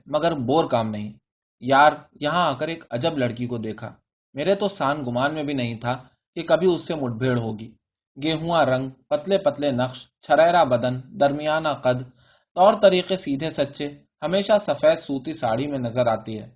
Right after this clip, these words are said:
سیدھی مانگ نکال کر چٹیا باندھتی ہے،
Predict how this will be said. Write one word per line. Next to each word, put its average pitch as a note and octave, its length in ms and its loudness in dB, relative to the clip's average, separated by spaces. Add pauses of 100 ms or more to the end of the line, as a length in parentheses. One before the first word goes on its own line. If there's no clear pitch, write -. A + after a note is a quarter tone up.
(360)
سیدھی G3 460 0
مانگ D#3+ 340 2
نکال C3 300 0
کر C#3 120 -4
چٹیا B2+ 400 0
باندھتی B2 460 -2
ہے، B2 160 -8